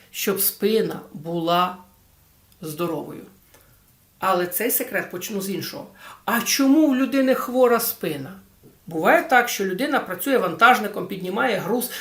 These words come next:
нагр-, нагружує, е, свою спину, стискує диски. Буває так, що людина не має таких навантажень, але остеохондроз і грижі є що в одного, що в другого.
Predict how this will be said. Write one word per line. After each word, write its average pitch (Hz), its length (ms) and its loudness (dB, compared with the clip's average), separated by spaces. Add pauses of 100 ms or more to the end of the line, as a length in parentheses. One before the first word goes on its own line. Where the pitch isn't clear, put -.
нагр-, 196 440 2
нагружує, 208 600 0 (180)
е, 202 360 2
свою 220 400 -2
спину, 208 400 0
стискує 233 760 0 (180)
диски. 196 580 -4 (320)
Буває 180 400 0
так, 240 180 0
що - 180 -4
людина 262 480 -2 (200)
не 294 180 2
має 254 380 2
таких 185 360 -10
навантажень, 190 560 -2
але 226 200 6
остеохондроз 269 720 2
і 247 60 0
грижі 269 300 0
є 254 80 -2
що - 160 -2
в 262 40 -2
одного, 269 220 0
що 277 160 -2
в 226 60 -8
другого. 233 400 -4